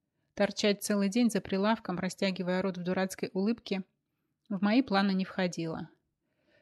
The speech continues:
И я приложила максимум усилий, чтобы хозяин от меня поспешил избавиться. Я сумела так его допечь, что он выгнал меня, наплевав на возможный гнев Ника. "По мне, хоть с голоду подохни, я палец о палец не ударю",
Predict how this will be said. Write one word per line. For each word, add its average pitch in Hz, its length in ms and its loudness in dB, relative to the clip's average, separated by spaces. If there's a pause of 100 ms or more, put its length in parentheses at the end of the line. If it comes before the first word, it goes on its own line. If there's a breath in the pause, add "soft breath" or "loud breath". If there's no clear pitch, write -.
(120)
И 262 40 6
я 294 140 4
приложила 254 520 4
максимум 220 520 2
усилий, 220 400 4
чтобы 190 300 0
хозяин 214 460 2
от - 160 -6
меня 190 200 -2
поспешил 185 560 -4
избавиться. 175 760 -8 (720)
Я 196 120 0
сумела 202 440 0
так 190 260 2
его 180 140 -2
допечь, 185 480 0 (360 soft breath)
что - 220 0
он 233 160 6
выгнал 175 380 4
меня, 202 340 2 (500)
наплевав 202 600 4
на 185 100 0
возможный 185 540 0
гнев 170 400 -6
Ника. 170 360 -8 (1300)
"По 185 120 -6
мне, 220 380 6 (100)
хоть - 260 -4
с - 40 -2
голоду 196 380 4
подохни, 175 560 -2
я 190 160 -2
палец 208 320 2
о 233 60 4
палец 202 420 0
не 180 100 -2
ударю", 175 460 -2